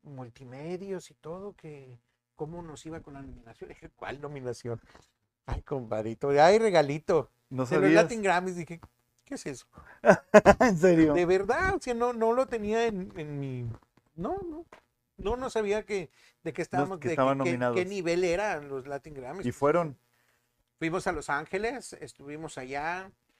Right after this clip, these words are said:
Speaker 1: este, competimos contra Misión S O S, competimos contra Mis Hermanos, Los Quesafados, es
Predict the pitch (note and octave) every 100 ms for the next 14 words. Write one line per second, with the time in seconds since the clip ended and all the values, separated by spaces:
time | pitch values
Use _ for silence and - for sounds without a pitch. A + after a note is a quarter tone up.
0 | _ _ D3+ C#3+ - D3 C#3 C3 B2+ B2+
1 | B2 B2 B2 _ D3+ C3+ B2+ C#3 - F3
2 | D3+ C#3+ C3 - D3+ C#3+ B2 C#3 C3+ B2+
3 | F#3+ G3 _ _ - C#3+ D3 C#3+ D3 -
4 | E3 C#3 C#3 B2+ C#3 B2 A#2+ D3+ D#3+ C3
5 | - C3+ C#3 B2 B2 D3 D3 B2+